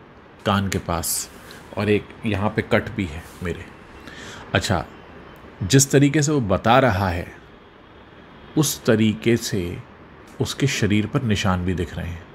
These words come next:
जबकि वो निशान या तो कोई ऑपरेशन हुआ होता, उसका कोई ऑपरेशन नहीं हुआ था, कुछ भी नहीं था।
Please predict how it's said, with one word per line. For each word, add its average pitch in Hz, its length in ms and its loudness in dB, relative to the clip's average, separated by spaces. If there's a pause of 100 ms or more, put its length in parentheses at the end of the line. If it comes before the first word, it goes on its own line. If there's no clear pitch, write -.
जबकि 135 420 2 (380)
वो 123 160 6
निशान 123 500 2 (1040)
या 87 100 4
तो 98 120 0
कोई 101 140 8
ऑपरेशन 101 440 4
हुआ 113 200 4
होता, 107 340 0 (100)
उसका - 180 -10
कोई 87 160 -2
ऑपरेशन 104 400 -2
नहीं 131 160 0
हुआ 123 160 2
था, 110 140 -4
कुछ 104 180 0
भी 127 140 0
नहीं 117 140 -2
था। 95 200 -8